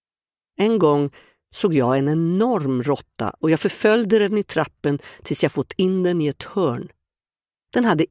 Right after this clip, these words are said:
ingenstans att ta vägen. Plötsligt spann den runt och kastade sig mot mig. Jag blev förbluffad och förskräckt. Nu jagade råttan mig. Den hoppade över trappavsatsen och ner för trapporna.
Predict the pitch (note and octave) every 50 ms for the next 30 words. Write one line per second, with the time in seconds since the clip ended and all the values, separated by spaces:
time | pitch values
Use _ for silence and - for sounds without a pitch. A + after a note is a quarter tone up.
0 | _ - D4+ D4+ G3+ D#3+ E3+ G3+ A3+ G#3 - - - C#3+ B2+ C3 B2+ - C#3 -
1 | - E3+ D#3+ C#3+ E3 F#3 G#3+ C4 B3+ F#3+ D3 - - B2+ _ _ _ _ _ _
2 | _ _ _ _ _ - - G#3+ F#3 - - - - C#3 - - - - - D3+
3 | D3 D3 D3 D3+ E3+ F3+ F3+ D3+ C3+ A#2 A#2 A2+ G#2 _ - _ - E3 - -
4 | - C4 - - - - - C#3+ B2+ D3+ C#3+ - - G3+ G#3 G#3 G#3 G3 - -
5 | B2 A2 - - - _ _ _ _ _ _ _ _ _ _ _ _ _ _ _
6 | _ _ _ _ _ _ _ _ - D3+ C#3 D#3+ D#3+ - - D3 C3 B2+ D3 F3
7 | G#3 - - - A3 G3 E3+ - - - - F3 - - - - - G3 G3 D3+
8 | _ - _ - - - - E3+ E3 D#3 C#3 C#3 D#3 A#3 C4 B3 D#3+ C#3 C3 -
9 | D3+ D3 D#3 D#3+ F3+ A#3 - - _ _ - C3+ C3 D3+ D3+ C3+ C#3+ D#3 F#3+ A#3+
10 | C4 - B3 - F3+ _ _ _ _ _ _ _ - - - - E3 D#3 D3+ G#3+
11 | - _ - D#3 C#3+ C#3+ C3 C3 - - - G#3+ - - - D#3 D3 - - F3
12 | F3+ - - - G3+ F#3+ - - - - - D#3+ D3+ D3+ F3 A3+ A#3 - - -
13 | - G3+ G3 - _ _ - G#3 G#3+ G3 D#3 C3